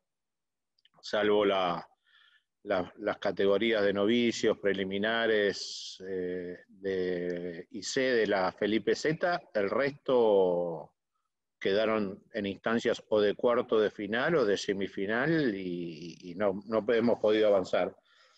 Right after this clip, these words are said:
Así que como buenos argentinos que somos, cuando vemos malo por un lado, aprovechamos por el otro y hemos desarrollado unas cuestiones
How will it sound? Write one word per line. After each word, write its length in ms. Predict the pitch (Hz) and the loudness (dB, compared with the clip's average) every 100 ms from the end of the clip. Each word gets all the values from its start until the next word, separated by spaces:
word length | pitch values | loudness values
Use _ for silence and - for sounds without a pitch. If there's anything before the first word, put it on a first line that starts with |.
| _ _ _ | _ _ _
Así 280 | 143 - 180 | -4 0 0
que 140 | 170 | 0
como 1200 | 135 156 147 143 139 139 135 131 127 123 117 120 117 | 2 4 4 4 4 2 2 4 4 4 4 4 4
buenos 300 | 143 143 131 | 4 2 2
argentinos 520 | 123 127 123 139 131 | 2 2 2 2 2
que 80 | 131 | 2
somos, 280 | 151 156 | 2 2
cuando 260 | - 117 113 | 2 2 4
vemos 220 | 120 123 | 4 6
malo 280 | 120 127 127 | 4 4 4
por 120 | 127 | 4
un 120 | 123 | 4
lado, 760 | 139 156 147 131 120 107 113 117 | 4 4 4 4 6 6 4 2
aprovechamos 560 | 120 123 120 110 139 135 | 0 4 2 2 0 2
por 160 | 135 | 2
el 100 | 127 | 4
otro 220 | 143 160 160 | 4 2 2
y 60 | |
hemos 200 | 143 139 | 4 4
desarrollado 680 | 131 123 120 123 123 147 147 | 2 2 2 4 4 4 4
unas 180 | 135 120 | 2 0
cuestiones 880 | - - _ _ 143 151 151 151 | -2 -4 _ _ -2 0 2 2